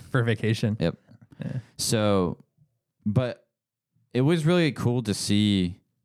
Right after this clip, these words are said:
Speaker 2: and I think this, the, the spaceship or whatever the fuck it's called, the I S S. I'm just say I S S 'cause that's what it is.
Speaker 1: International Space Station live.
Speaker 2: Um,
Speaker 1: Live
Speaker 2: like,
Speaker 1: feed.
Speaker 2: we've,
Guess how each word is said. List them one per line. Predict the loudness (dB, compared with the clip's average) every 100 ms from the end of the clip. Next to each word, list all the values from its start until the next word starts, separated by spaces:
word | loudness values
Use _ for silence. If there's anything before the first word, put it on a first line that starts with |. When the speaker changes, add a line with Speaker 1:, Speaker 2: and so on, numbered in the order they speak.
| _ -2
Speaker 2:
and | -2 0
I | -2
think | -2 -2
this, | -2 -4 -8 -10 -14 -6
the, | -2 2 2 2 0 -2 -4 -14 _ _ _ -6
the | -2 0 2 0 -2
spaceship | -6 -8 -10 -4 -2 -2 -4 -8 -10 -2 -2 -2
or | -2
whatever | 0 0 -2
the |
fuck | -4 -8
it's | -6
called, | -4 0
the |
I | 0
S | 0 0
S. | -2 -4 -8
I'm | -6 -6
just | -6 -8
say | -6 -6 -6 -2
I | -2
S | -2 -4
S | -4 -6
'cause | -8 -8
that's | -8
what | -6
it | -2
is. | 0 0
Speaker 1:
International | 0 0 -4 -4 -4
Space | -4 -6 -4
Station | -6 -4 -2
live. | 0 0 0 -2 -4
Speaker 2:
Um, | 0 2 2 2 0 -4 _ _ _ _ _ _ _ -6
Speaker 1:
Live | -4 -2
Speaker 2:
like, | -2 -2
Speaker 1:
feed. | -2 0
Speaker 2:
we've, | -2